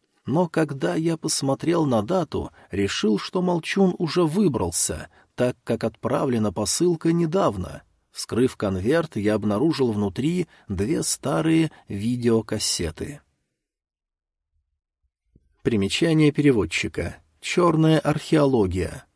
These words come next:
Собирательное название для незаконных исследований и изъятия артефактов. Там есть своя классификация. Собственно, археологи, копатели, трофейщики и прочие.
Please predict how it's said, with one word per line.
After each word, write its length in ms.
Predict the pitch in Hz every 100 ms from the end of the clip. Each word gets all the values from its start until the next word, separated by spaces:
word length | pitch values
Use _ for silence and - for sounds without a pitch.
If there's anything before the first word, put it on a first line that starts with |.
| _ -
Собирательное 800 | - 135 139 190 175 165 151 143
название 760 | 120 104 113 185 170 165 160 147
для 240 | 123 131 135
незаконных 800 | 131 110 101 170 175 165 156 -
исследований 880 | - 101 160 170 165 170 170 165 -
и 160 | 190 175
изъятия 640 | 127 120 113 110 - 120
артефактов. 1000 | 110 113 - 107 - 92 - - - - _ _ _ -
Там 180 | 160 156
есть 420 | 143 156 - - -
своя 460 | - 160 160 123
классификация. 1040 | - - - 107 160 - - - - - - _ -
Собственно, 680 | - 123 113 - 113 117
археологи, 800 | 110 110 - 123 165 120 98 151 - _
копатели, 720 | - 107 131 160 - 151 156 - _
трофейщики 800 | 139 107 92 185 180 - 170 -
и 200 | 170 -
прочие. 720 | 165 170 135 - - 98 -